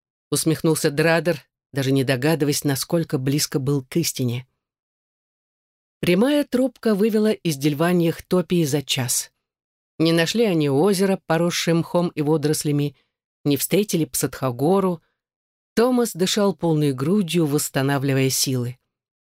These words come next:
«Так проклятие на самом деле было?» «Кто знает», улыбнулся Гильям, чувствуя необъяснимое счастье.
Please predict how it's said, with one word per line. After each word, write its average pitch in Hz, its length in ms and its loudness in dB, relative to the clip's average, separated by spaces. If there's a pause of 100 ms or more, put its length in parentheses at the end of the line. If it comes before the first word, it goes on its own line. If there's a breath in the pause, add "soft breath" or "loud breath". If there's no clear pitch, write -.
(720)
«Так 147 160 -4
проклятие 185 500 0
на 170 80 2
самом 180 320 2
деле 151 300 2
было?» 170 440 0 (960)
«Кто 131 280 -2
знает», 143 520 -2 (580)
улыбнулся 147 480 2
Гильям, 156 520 0
чувствуя 147 480 0
необъяснимое 147 840 0
счастье. - 640 -4